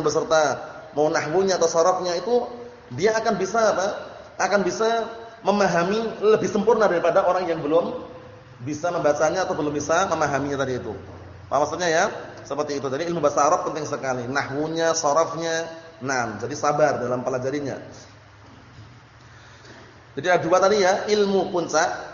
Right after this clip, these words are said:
tujuan, ada ilmu yang dikenal dengan sarana atau perantara. Sarana perantara yang, sarana perantara yang menghantarkan kepada, kepada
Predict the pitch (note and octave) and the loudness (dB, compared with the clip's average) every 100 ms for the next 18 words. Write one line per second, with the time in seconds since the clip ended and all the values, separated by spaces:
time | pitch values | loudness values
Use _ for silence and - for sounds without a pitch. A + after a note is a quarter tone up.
0 | - - F3+ D#3 D#3+ D#3 E3+ - D#3 D#3 | -18 -4 -2 0 2 4 2 0 0 0
1 | D#3+ D#3+ E3+ G3+ G#3+ C#3 D3+ D3+ D3 D#3 | 0 -2 -2 -2 -4 -4 -4 -2 -2 -2
2 | D3+ D3+ D#3 D3+ D#3 E3+ E3+ D#3 E3 F#3+ | -2 -4 0 0 0 0 -2 0 0 0
3 | G#3 - D3+ D3+ C3+ B2 G#2+ - - - | -4 -6 -4 -2 -2 -2 -4 -8 -16 -20
4 | - - D#3+ D#3+ G3 A3 G#3+ F#3+ F3+ F3+ | -10 0 2 4 4 2 2 2 2 2
5 | F#3+ G3 F3+ - - - - F3+ F3 F#3 | 0 0 -4 -8 -12 -12 0 2 4 4
6 | G#3+ G#3+ G#3+ F#3+ F3+ F#3 G3 G3+ F3 D3 | 2 0 2 2 2 2 2 2 0 0
7 | E3 D#3 F3+ F#3+ G3 F#3+ E3+ F3 F3+ - | -2 0 2 2 2 0 2 2 0 -2
8 | - - - E3+ D#3+ | -10 -6 -2 0 0